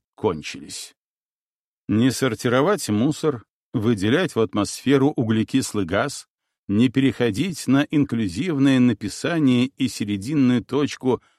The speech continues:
для обозначения всевозможных гендеров, смеяться, а не ныть, жалуясь на свою судьбу, дышать без маски,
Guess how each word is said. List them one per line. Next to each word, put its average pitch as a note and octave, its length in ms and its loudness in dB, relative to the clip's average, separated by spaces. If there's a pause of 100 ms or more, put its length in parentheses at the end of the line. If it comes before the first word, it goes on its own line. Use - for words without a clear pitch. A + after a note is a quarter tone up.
(140)
для A2 220 -2
обозначения A#2 800 0
всевозможных G#2+ 800 0
гендеров, B2+ 560 -2 (320)
смеяться, B2 880 2
а F#2 40 0
не F2+ 140 0
ныть, A2+ 420 -2 (280)
жалуясь A2+ 640 -2
на - 80 -4
свою A#2 260 -2
судьбу, A2 580 -4 (280)
дышать C3+ 720 -2
без A#2+ 220 0
маски, B2+ 640 0